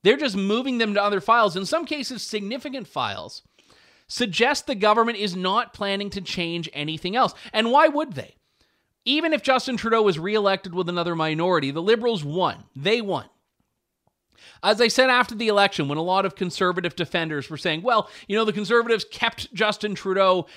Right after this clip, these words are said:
from getting a majority, so they really won." No, a win is a win and a loss is a loss. The Conservatives lost, the Liberals won. And even if they won with a narrow mandate, they still are doing well. They're in government. That's what you want in an election, to end up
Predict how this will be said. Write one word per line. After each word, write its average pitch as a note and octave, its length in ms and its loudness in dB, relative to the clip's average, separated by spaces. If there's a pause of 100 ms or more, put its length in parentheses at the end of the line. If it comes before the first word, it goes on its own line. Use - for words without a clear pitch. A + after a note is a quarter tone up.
from G#3 260 0
getting F#3 300 2
a F3+ 40 0
majority, F3+ 540 2
so E3 160 -4
they F#3+ 160 2
really F3+ 220 2
won." E3 280 2
No, D#3 180 2
a D3 100 -4
win B3+ 240 0
is B3+ 120 0
a B3 60 0
win F#3+ 220 -2
and F3+ 80 0
a D#3+ 40 2
loss D#3 380 0
is D3 80 -6
a D3 60 -4
loss. A2 280 -6
The C#3 100 -12
Conservatives A3 640 -2
lost, E3+ 320 2 (280)
the E3+ 100 -2
Liberals D#3+ 400 -2
won. C3+ 240 0
And C3 100 -4
even A3+ 200 -4
if A#3+ 100 -4
they G#3+ 120 2
won F#3 380 0
with E3 160 -2
a D#3 60 0
narrow F3+ 360 2
mandate, F3+ 680 -4 (200)
they F#3+ 140 2
still C#4+ 480 2
are G#3 400 4
doing F3 640 -4
well. G3+ 640 -4
They're F#3 240 0
in G#3+ 260 -6
government. G3+ 600 -2 (220)
That's G#3 260 -2
what B3 140 -6
you A#3+ 100 -4
want B3+ 340 0
in G3+ 120 -4
an A3 100 -6
election, A3 460 -4
to D3+ 160 -6
end A3 180 -2
up G#3+ 160 2